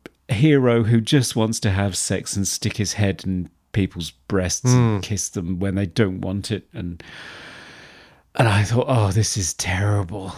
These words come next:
Speaker 1: This is just terrible.
Speaker 2: <laughs>
Speaker 1: I can't recommend this to anybody. I'm ashamed that I made Dan watch it. I'm so sorry." So I say, "No, it's a hard pass.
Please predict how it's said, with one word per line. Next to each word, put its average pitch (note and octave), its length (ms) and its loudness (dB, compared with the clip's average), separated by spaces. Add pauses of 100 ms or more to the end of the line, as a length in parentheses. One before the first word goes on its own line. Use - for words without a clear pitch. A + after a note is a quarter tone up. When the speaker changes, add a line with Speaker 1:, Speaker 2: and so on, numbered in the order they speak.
(400)
Speaker 1:
This D#3+ 200 2
is C#3 140 0
just - 360 -2
terrible. B2+ 640 4 (100)
Speaker 2:
<laughs> - 80 -8
Speaker 1:
I C3+ 100 4
can't B2+ 300 4
recommend A2+ 600 2
this B2 200 4
to A2+ 160 2
anybody. B2 500 4 (340)
I'm C#3 180 4
ashamed D3 600 4
that C3+ 160 0
I C3 120 4
made A#2+ 320 4
Dan A2+ 280 4
watch G#2+ 300 0
it. A2 100 2
I'm F2 220 0
so G2+ 320 0
sorry." E2 500 -4
So F#2 440 -2 (720)
I A2+ 160 4
say, F#2+ 520 0
"No, A2+ 440 4
it's A2+ 160 -4
a A2 80 6
hard A2 320 2
pass. G2 460 0